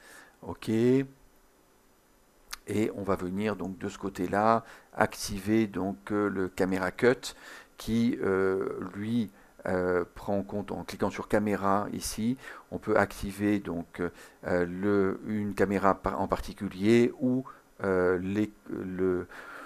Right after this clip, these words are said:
le parent caméra cut qui reprend les deux caméras, ce qui va me permettre de voir donc, euh, le passage, euh, d'une caméra, euh, à l'autre.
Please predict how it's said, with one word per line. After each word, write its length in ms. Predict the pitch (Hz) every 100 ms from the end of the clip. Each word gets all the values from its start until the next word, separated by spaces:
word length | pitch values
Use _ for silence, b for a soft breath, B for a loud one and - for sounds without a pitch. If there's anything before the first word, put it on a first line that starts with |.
| B -
le 120 | 95
parent 380 | 127 110 123 110
caméra 420 | 110 107 98 95
cut 280 | - 110 127
qui 120 | - 98
reprend 400 | 98 95 117 107
les 140 | 87
deux 160 | 95 95
caméras, 420 | 90 92 87 104
ce 80 | -
qui 80 |
va 80 | 90
me 80 | 87
permettre 320 | 85 90 101
de 80 | 90
voir 460 | 85 90 104 110 92
donc, 300 | 90 - 92
euh, 100 | B B -
le 80 | 90
passage, 580 | 92 - 101 104 101 B B B B -
euh, 220 | 90 87
d'une 240 | 82 92 98
caméra, 600 | 101 98 90 92 98 - -
euh, 200 | 85 87 -
à 140 | 92
l'autre. 400 | 87 85 - -